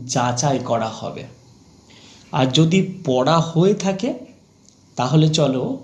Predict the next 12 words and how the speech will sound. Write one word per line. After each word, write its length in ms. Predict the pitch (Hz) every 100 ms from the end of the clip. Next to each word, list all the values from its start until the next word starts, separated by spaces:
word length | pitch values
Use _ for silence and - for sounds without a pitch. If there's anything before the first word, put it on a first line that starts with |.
| - -
আজকের 380 | - 120 - 127 120
আলোচনা 440 | 117 117 143 185 302 - - - - _ -
শুরু 300 | - 117 101
করি। 240 | - - - - - - _ - - - -
আজকের 440 | - 160 - 202 175 - - - _ _
প্রথম 360 | 160 156 165 143
প্রশ্ন, 380 | 127 113 - - 85 - - - _ _ _ _ _ _ _ _ _ -
দেবগণের 840 | 123 147 165 160 175 190 190 208 196
মধ্যে 460 | 156 139 131 - 165
যেন 280 | 160 135 143 240
শোভে 500 | 247 - 147 135 151 147
আখণ্ডল। 680 | 113 - 110 104 107 95